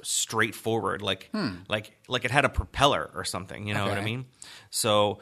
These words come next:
Speaker 1: the creature was dark brown, shaded to yellow-white underneath of the throat.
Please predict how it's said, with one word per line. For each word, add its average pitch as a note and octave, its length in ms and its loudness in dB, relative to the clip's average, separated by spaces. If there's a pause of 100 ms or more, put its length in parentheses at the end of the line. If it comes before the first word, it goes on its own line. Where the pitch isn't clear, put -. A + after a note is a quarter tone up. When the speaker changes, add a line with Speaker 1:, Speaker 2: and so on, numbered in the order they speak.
(140)
Speaker 1:
the A#2 100 -2
creature D3+ 320 4
was A2 140 2
dark C#3+ 380 4
brown, A#2+ 480 4 (100)
shaded C3 920 0
to A2+ 220 -2
yellow-white A2 920 2
underneath G#2+ 500 -2
of G2 80 -6
the F#2+ 80 -10
throat. - 500 -4